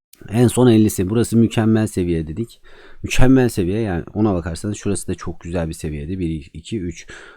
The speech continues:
Ama buranın da altına geldi. Buraya geldi. Düşünebiliyor musunuz? Yani öldü mü şirket? Battı mı? Bilmiyoruz. Hani ama durum bu. İşte trend takipçisi bu yüzden iyi. Elli dokuz otuz üzerine attığında ben bunu tekrar alabilirim.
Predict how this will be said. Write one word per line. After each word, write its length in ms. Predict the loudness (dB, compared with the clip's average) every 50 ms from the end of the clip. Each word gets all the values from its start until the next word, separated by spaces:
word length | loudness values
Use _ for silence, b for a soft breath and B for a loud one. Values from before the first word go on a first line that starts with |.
| B B B
Ama 200 | -2 0 0 2
buranın 320 | 2 2 4 4 6 6
da 60 | 4 4
altına 280 | 2 0 -2 -2 -4
geldi. 260 | -2 -2 -2 -4 -2
Buraya 380 | 2 2 4 6 6 4 4 2
geldi. 320 | 2 0 -2 -4 -6 -8
Düşünebiliyor 500 | -10 -10 -6 -4 -2 -2 -2 -2 0 -2
musunuz? 320 | -2 -2 -4 -8 -12 -10 -6
Yani 280 | -6 -6 -4 -4 -4
öldü 220 | -4 -4 -2 -2 0
mü 160 | 0 0 -2
şirket? 540 | -4 -10 -18 -16 -14 -14 -14 -14 -18 -16 -14
Battı 300 | -14 -14 -10 -4 0 0
mı? 240 | 0 0 -2 -6 -12 _ _ _ _
Bilmiyoruz. 480 | -8 -4 -2 -2 -2 -2 -4 -10 -16 _ _ _ _ -16
Hani 180 | -14 -14 -14 -16 b b b b b b b b b b b b _ _
ama 240 | -14 -8 -8 -6 -6
durum 280 | -4 -2 0 0 2
bu. 200 | 0 0 -2 -4 -10 -16
İşte 220 | -16 -14 -14 -14 -14 -10
trend 240 | -8 -4 -4 -4 -4
takipçisi 500 | -4 -4 -4 -4 -6 -8 -10 -8 -6 -4
bu 100 | -2 -2
yüzden 240 | -2 -2 -2 -2 -2
iyi. 160 | -2 0 0
Elli 220 | 0 0 0 0
dokuz 260 | 0 0 -2 -2 -2
otuz 240 | -4 -4 -4 -4 -8
üzerine 320 | -8 -6 -4 -4 -4 -2 -4
attığında 480 | -4 -4 -6 -6 -8 -6 -4 -4 -2
ben 200 | -2 0 0 -2
bunu 140 | -2 -4 -4
tekrar 340 | -6 -6 -8 -6 -6 -6 -4
alabilirim. 480 | -4 -2 -2 -2 0 0 -2 -2 -4